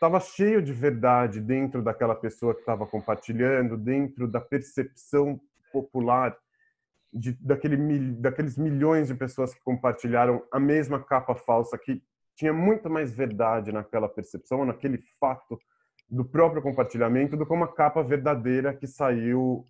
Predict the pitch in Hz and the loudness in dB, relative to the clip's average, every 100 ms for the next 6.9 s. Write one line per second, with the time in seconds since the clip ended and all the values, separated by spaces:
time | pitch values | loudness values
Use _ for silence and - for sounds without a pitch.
0 | - 117 113 123 113 110 123 120 - 101 | -8 -8 -6 -2 -2 -2 -4 -4 -2 -2
1 | 95 92 - _ _ - 113 139 139 139 | -2 -6 -10 _ _ -10 -6 0 0 2
2 | 147 143 - 139 147 - 139 139 139 139 | 2 0 2 2 2 2 0 2 0 2
3 | 127 135 151 143 127 123 120 - 113 110 | 0 -2 -2 0 0 2 0 -2 -4 -4
4 | - 107 101 98 117 113 123 117 117 - | -6 -6 -4 -4 -6 -4 -4 -4 -8 -4
5 | 120 123 120 - 113 101 - 113 139 156 | 0 0 -2 -8 -14 -14 -10 -2 -2 -2
6 | 139 120 120 127 143 156 180 - | -6 -6 -2 0 0 0 -2 -4